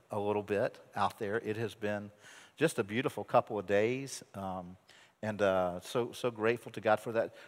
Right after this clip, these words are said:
The sunrise this morning was really beautiful. It was just a, a beautiful sunrise, and, uh, was just grateful to, to see that the Lord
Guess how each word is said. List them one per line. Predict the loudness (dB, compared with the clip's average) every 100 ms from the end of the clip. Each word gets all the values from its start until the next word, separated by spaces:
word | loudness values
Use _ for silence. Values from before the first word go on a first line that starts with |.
| -2
The | -2
sunrise | 4 2 4 4 4 0
this | -8 -4
morning | -4 -4
was | -8
really | -4 -2 -2
beautiful. | -2 -8 -8 -12 -16 _ _ _ _ -6
It | -2
was | -2 -4
just | -8
a, | -4 -2 0
a | -2
beautiful | -4 -4 -4 -4
sunrise, | -2 0 0 0 0 0 -4 -8
and, | -12 -14 _ -20 -16
uh, | -2 -2
was | 0
just | -4 2
grateful | 2 2 -2 -4
to, | -2 -2
to | -4 -8
see | -4 -2 0
that | 0 2
the | 6
Lord | 12 12 10